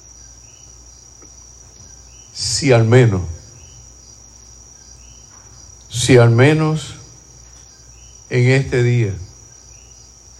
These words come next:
supieras encontrar lo que conduce a la paz, al shalom. Si al menos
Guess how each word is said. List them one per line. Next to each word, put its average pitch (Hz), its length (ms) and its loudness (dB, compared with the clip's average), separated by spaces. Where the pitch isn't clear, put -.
supieras 120 1000 0
encontrar 123 920 0
lo 113 320 2
que 113 260 0
conduce 110 1120 0
a 113 120 -2
la 95 220 -4
paz, - 460 -8
al 110 220 0
shalom. 87 760 -4
Si - 240 -2
al 107 120 2
menos 123 500 2